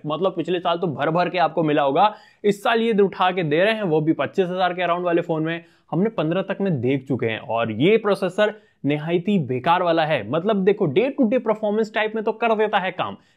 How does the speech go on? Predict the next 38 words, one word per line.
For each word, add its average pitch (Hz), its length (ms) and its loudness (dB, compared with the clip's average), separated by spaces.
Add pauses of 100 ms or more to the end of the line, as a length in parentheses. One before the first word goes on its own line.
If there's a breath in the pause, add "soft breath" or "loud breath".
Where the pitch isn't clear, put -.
लेकिन 165 260 2
यार 180 120 -4
कैपेबिलिटी 185 560 2
काफी 117 320 -6
कम 104 220 -8
है। 101 60 -12
फ़ोर 214 300 6
के 214 160 2
वीडियो 185 320 2
आप 170 120 4
नहीं 151 160 -2
देख 147 140 -2
सकते, 151 380 -6
एचडीआर 156 420 2
को 165 100 0
ये 160 120 4
सपोर्ट 143 400 -4
नहीं 143 180 0
करता 180 240 0
है। 202 140 2
अब 143 140 -4
डे 214 140 6
टू 226 100 -2
डे 226 120 4
यूज 214 280 0
की 226 100 0
बात 185 260 2
रही 233 120 0
तो 240 100 -4
एक 285 280 0
चीज 269 140 2
मैंने 233 200 0
नोटिस 165 340 2
करी 127 220 0
है 233 140 4 (380 loud breath)
कि 294 40 0
यार 311 120 2 (140)
ऐप 247 200 0